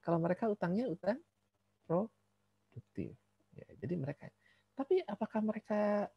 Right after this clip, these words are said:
orang kaya ini berbahagia? Dia ada yang berbahagia, ada yang stres. Jangan kira karena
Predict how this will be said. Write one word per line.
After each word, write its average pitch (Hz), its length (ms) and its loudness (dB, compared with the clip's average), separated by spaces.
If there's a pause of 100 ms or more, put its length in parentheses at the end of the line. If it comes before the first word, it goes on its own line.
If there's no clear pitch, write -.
orang 180 240 0
kaya 185 160 0
ini 190 240 2
berbahagia? 185 560 2 (560)
Dia 214 240 6
ada 214 240 6
yang 208 160 6
berbahagia, 214 800 8
ada 254 80 8
yang 339 240 6
stres. 214 480 2 (560)
Jangan 156 340 12
kira 156 300 12
karena 151 180 12